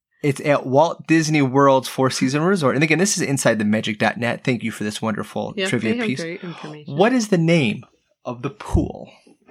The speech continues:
Speaker 2: Oh, I, I, I have no clue.
Speaker 1: Oasis.
Speaker 2: Oh, that makes sense. Yeah. I,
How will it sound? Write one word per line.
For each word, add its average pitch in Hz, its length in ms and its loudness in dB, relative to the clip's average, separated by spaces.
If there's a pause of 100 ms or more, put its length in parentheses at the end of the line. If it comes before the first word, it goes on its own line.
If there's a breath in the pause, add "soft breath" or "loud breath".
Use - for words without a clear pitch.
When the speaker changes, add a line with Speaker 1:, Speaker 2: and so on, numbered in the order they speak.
(2500 loud breath)
Speaker 2:
Oh, 175 180 4
I, 160 260 2
I, 156 300 -4 (220)
I 151 160 0
have 139 240 -8
no 135 220 -14
clue. - 300 -14
Speaker 1:
Oasis. 131 800 2 (140)
Speaker 2:
Oh, 294 140 2
that 247 180 0
makes 196 200 0
sense. 165 400 -6
Yeah. 170 220 -2 (380)
I, 175 160 2